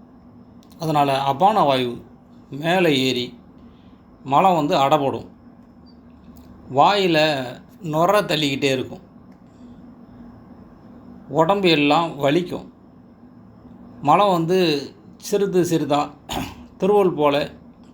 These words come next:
துருவல் போல, ஆ, வெளியே போகும். சோபை அதிகமா உண்டாகும். ஆ,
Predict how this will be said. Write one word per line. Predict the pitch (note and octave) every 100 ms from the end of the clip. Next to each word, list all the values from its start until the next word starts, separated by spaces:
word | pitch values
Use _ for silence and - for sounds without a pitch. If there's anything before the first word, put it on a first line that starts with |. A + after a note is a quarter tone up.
| _
துருவல் | G3 G#3+ F#3
போல, | E3 D#3 D#3 - - - - - - - - - - D3+
ஆ, | D3 D3 D3+
வெளியே | E3+ E3 -
போகும். | A#2+ - - - - - - - - - - - - - - - - - - - - - -
சோபை | E3 G3 F#3+
அதிகமா | D3+ C3 C#3 D3
உண்டாகும். | B2 A#2+ A2+ A#2 - - - - - - - - - - - - - - - - - - - - - - - - - - - - - D3
ஆ, | C3+ C3+ C3 C3 B2+